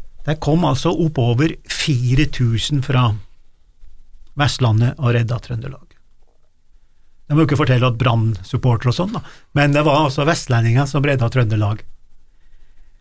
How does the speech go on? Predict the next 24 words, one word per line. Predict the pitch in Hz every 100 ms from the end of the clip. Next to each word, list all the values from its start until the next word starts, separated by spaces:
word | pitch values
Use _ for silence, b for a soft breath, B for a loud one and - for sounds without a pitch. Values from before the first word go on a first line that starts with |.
| - -
Og | 165 233 269 110 - - - - - 170
det | 139
som | 185
er | 180
litt | 190 -
artig | - - 285 349 - - -
med | 185 175
den | 165
der, | 143 139 135 - - -
er | 147
at | 160 - -
de | 160
her | 160 143 156
fra | 160
Sunnfjord | - - 202 151 - 139 165 147
regiment | 165 202 247 349 - - - -
som | - 151
kom | 185 147
oppover, | 123 120 123 - - - - b b b b b b b - -
hivde | 254 170 135 220
ut | - 170 208 - - - -
svenskene | 208 165 - 156 370 - - - - - - - - -
før | - 160
juletidene, | 180 156 139 139 233 381